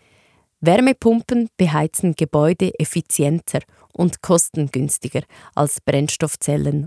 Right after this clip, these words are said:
und Blockheizkraftwerke. E-Fahrzeuge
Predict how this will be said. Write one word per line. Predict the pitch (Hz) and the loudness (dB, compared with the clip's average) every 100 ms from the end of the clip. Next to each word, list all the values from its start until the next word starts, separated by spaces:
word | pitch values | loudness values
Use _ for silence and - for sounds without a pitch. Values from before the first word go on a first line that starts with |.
| - | -4
und | 165 - | -4 -4
Blockheizkraftwerke. | 160 151 - 147 143 - - 143 - - 151 - - _ _ _ _ _ _ _ | -6 -6 -4 -4 -4 -6 -2 -4 -4 -6 -6 -6 -12 _ _ _ _ _ _ _
E-Fahrzeuge | 175 170 - 214 208 - 202 196 202 | 2 2 4 2 2 2 2 2 -2